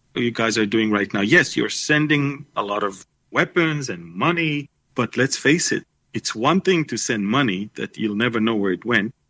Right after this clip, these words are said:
and it's another thing to put the most massive carrier in the world on the coast of Israel with a show of force that is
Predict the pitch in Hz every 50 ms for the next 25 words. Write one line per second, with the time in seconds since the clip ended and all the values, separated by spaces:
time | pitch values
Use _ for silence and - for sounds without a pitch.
0 | _ _ - 117 113 107 - 113 110 110 127 131 147 139 - - 110 104 101 -
1 | - 113 - - 127 120 110 - - - _ _ _ _ - 110 113 113 113 107
2 | - - - 120 117 123 135 139 147 143 - - 156 143 139 135 - _ _ _
3 | _ _ - - - - 160 151 139 131 127 113 101 101 98 - 113 110 110 98
4 | 110 117 117 107 95 92 87 - - - 120 113 110 101 95 - - 117 107 -
5 | - 113 101 104 107 101 92 - 101 95 92 95 - _ _ _ _ - 110 107
6 | 107 101 101 92 - - - - - 131 127 127 131 131 113 107 104 92 - -
7 | - - 113 107 107 104 101 - - - 98 95 - - 104 101 95 90